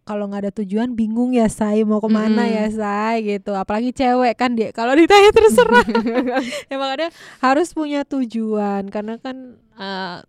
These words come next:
Speaker 1: model orangnya tertata juga
Speaker 2: Iya, ter-,
Speaker 1: kan.
Speaker 2: tergantung ini juga kali ya, eh,
Speaker 1: Hmm.
Speaker 2: apa,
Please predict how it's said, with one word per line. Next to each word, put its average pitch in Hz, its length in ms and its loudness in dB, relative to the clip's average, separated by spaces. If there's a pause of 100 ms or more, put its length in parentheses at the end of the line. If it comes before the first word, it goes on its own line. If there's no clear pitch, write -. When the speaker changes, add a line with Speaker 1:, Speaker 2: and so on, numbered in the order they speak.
(420)
Speaker 1:
model 247 420 -2 (220)
orangnya 277 400 -2
tertata 254 720 -6
juga 240 240 -2
Speaker 2:
Iya, 233 320 2
ter-, 226 140 -6
Speaker 1:
kan. 214 260 -2
Speaker 2:
tergantung 247 420 -2
ini 254 220 -6
juga 269 240 -2
kali 233 260 -4
ya, 214 160 -4
eh, 202 380 -8
Speaker 1:
Hmm. 247 480 -14 (100)
Speaker 2:
apa, 240 380 -8